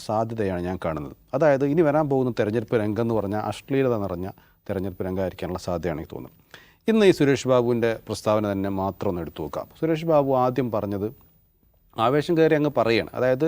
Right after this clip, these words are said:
രാഹുൽ മാങ്കൂട്ടത്തിൽ മണ്ഡലത്തിൽ വന്നു, അത് വി-, ചർച്ച ചെയ്യേണ്ടത് വേറെ വിഷയമാണ്. പക്ഷേ രാഹുൽ മാങ്കൂട്ടത്തിൽ വന്നത്, വരുന്നതിന് മുമ്പ് ഡി വൈ എഫ് ഐ ഒക്കെ പ്രഖ്യാപിച്ച് അദ്ദേഹത്തെ തടയും, അങ്ങോട്ടേക്ക് പ്രവേശിക്കാൻ അനുവദിക്കില്ല എന്നൊക്കെയാണ് പറഞ്ഞത്. പിന്നീട് അത് മാറ്റി, ഏഹ്, സംസ്ഥാന സെക്രട്ടറി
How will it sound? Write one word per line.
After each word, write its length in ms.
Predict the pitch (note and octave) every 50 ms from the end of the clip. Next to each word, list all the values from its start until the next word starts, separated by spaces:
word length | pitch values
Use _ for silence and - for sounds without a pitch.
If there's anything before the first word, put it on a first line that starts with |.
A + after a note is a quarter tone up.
| - C3+
രാഹുൽ 220 | C#3 D3 E3+ F3+ F3+
മാങ്കൂട്ടത്തിൽ 440 | F3+ F#3 F3+ F3+ E3+ F3 - F#3 F#3 F#3 - - - - _ _ _ _ _ C#3
മണ്ഡലത്തിൽ 340 | C#3 C3+ C#3 C3+ - D3 C3+ B2
വന്നു, 200 | A#2 G#2+ G2 D#2+ - - _ - A#2+
അത് 100 | B2+ D3 D#3+ D#3+ - D3+ D#3+ -
വി-, 140 | D3 C#3 - -
ചർച്ച 200 | - D3+ D3 - -
ചെയ്യേണ്ടത് 320 | F3+ E3+ E3 D#3+ E3 E3 E3 F3
വേറെ 120 | F3+ F#3 F#3+
വിഷയമാണ്. 320 | E3 - - G#2 D#2 D2 - - _ _ _ _ _ _ -
പക്ഷേ 220 | - - - F#3 D3+ - - - - - _ _ _ - F#3+ - - - - - - _ _ _ _ _ - C#3
രാഹുൽ 180 | C#3 D#3 F#3 F#3+ F#3+
മാങ്കൂട്ടത്തിൽ 360 | F#3+ G3 G3 F3 F#3+ G3 F#3 E3
വന്നത്, 260 | D3+ D3+ D3+ D#3 D#3 D#3 D#3 - - - E3+ E3
വരുന്നതിന് 460 | D3 C#3+ C#3+ C#3 C#3+ C#3 D#3 D3+ D#3 D3+ C#3
മുമ്പ് 240 | B2+ B2+ C#3 C#3+ D3 D3 C3
ഡി 60 | B2 B2
വൈ 80 | B2+ B2+ C3
എഫ് 100 | - -
ഐ 20 | C3+
ഒക്കെ 100 | B2+ B2+ -
പ്രഖ്യാപിച്ച് 400 | A2 - - B2 A#2 A2 - - B2
അദ്ദേഹത്തെ 280 | A2 A2+ A2+ A2 - A#2 - -
തടയും, 360 | - G#2 F#2+ A2 A2+ A2+ F#2 E2+ - - G#2+
അങ്ങോട്ടേക്ക് 340 | A2+ A2 A2 G#2+ A2+ G2+ -
പ്രവേശിക്കാൻ 360 | A2 G#2+ G#2+ G#2 - - G#2+ G2+
അനുവദിക്കില്ല 420 | G2+ G2+ G2+ G2+ F#2+ - G2 G#2 G2+ F#2+
എന്നൊക്കെയാണ് 320 | F#2+ G2 - - F#2+ F#2+ - F#2
പറഞ്ഞത്. 220 | E2+ F#2 G#2 A#2 -
പിന്നീട് 220 | D3+ D#3+ D#3+ D3 C#3
അത് 80 | C3+ A#2+ A2
മാറ്റി, 280 | G#2+ G2+ - - A2 D3+ F#3 - - - _ _ _ _ -
ഏഹ്, 100 | - - -
സംസ്ഥാന 420 | B2 G#2+ - - A#2 A2+ A#2 A#2 A2 - -
സെക്രട്ടറി 340 | A#2 G#2+ A#2 G#2+ - A#2